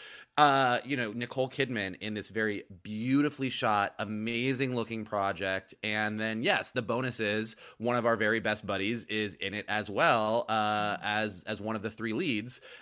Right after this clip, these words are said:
And so we get to enjoy that as well. So I was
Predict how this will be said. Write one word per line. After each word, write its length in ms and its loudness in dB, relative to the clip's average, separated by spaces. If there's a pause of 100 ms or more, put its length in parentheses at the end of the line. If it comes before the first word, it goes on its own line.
And 320 2
so 140 0
we 120 -2
get 160 -2
to 100 -4
enjoy 180 0
that 140 2
as 80 -2
well. 160 -8
So 260 -4
I 380 8
was 500 2